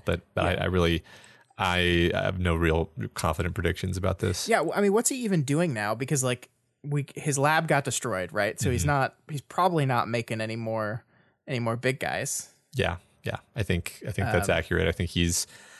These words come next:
Speaker 1: um, I mean, we, we kind of saw him participating in the fight with Arachne, but
Speaker 2: Yeah.
Speaker 1: um, I don't, I mean, I don't know what his plans are in, in the near term. So,
Speaker 2: Mm-hmm.
Speaker 1: yeah.
Speaker 2: And,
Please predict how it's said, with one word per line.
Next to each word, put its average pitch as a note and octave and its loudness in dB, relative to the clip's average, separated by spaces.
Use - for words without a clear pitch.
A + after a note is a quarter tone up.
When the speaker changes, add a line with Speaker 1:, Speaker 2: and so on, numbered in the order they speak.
Speaker 1:
um, E2 2
I E2+ 2
mean, F2+ 2
we, G2 4
we G#2 -2
kind A2+ 2
of A2 2
saw G2 4
him B2 4
participating F#2 2
in F2 2
the D#2+ 0
fight F2 2
with E2+ 0
Arachne, E2 0
but D#2+ 2
Speaker 2:
Yeah. A#2+ 0
Speaker 1:
um, D#2 0
I - -2
don't, D#2 -2
I E2+ 2
mean, D#2+ 0
I D#2+ 2
don't D#2+ 0
know D#2+ 0
what D#2 2
his D2 -4
plans D#2 0
are D#2+ 0
in, F2+ -2
in E2+ -2
the D#2+ 0
near D#2+ 0
term. D#2 -2
So, F2+ -4
Speaker 2:
Mm-hmm. B2 -4
Speaker 1:
yeah. A2+ -4
Speaker 2:
And, D#3 2